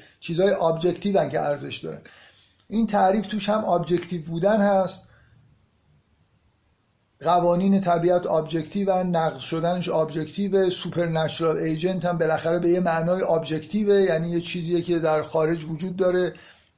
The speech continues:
شاید روش تست هم اگه بتونیم براش بدیم که law of nature نقض شده اینجا سوپرنچورال اومده که دیگه عالی می‌شه، چون اون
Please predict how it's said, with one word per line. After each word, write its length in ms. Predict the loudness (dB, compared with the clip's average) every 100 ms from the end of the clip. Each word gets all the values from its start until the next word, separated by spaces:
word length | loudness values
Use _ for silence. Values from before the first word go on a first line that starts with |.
| -14
شاید 300 | 0 0 2
روش 320 | 4 2 2
تست 400 | -2 0 0 0
هم 100 | 0
اگه 180 | 0 -2
بتونیم 340 | -4 -6 -6 -2
براش 280 | 0 -2
بدیم 300 | -4 -6 -6
که 260 | -6 -6 -8 -12 -20 -20 _ _ _ -20 -20 -18 -18 -18 -10
law 240 | -2 0 0 -2
of 220 | -4 -4
nature 380 | -6 -4 -4 -6 -12 _ _ _ _ _ _ _
نقض 360 | -4 0 0 -2
شده 280 | -6 -4 -4
اینجا 320 | -6 -4 -4
سوپرنچورال 800 | -6 -6 -4 -2 -4 0 -2 -2
اومده 280 | -4 -4
که 60 | -4
دیگه 200 | -4 -2
عالی 320 | 0 0 -2
می‌شه، 260 | -8 -10 -14 -20 _ _
چون 180 | -10 -8
اون 240 | -6 -6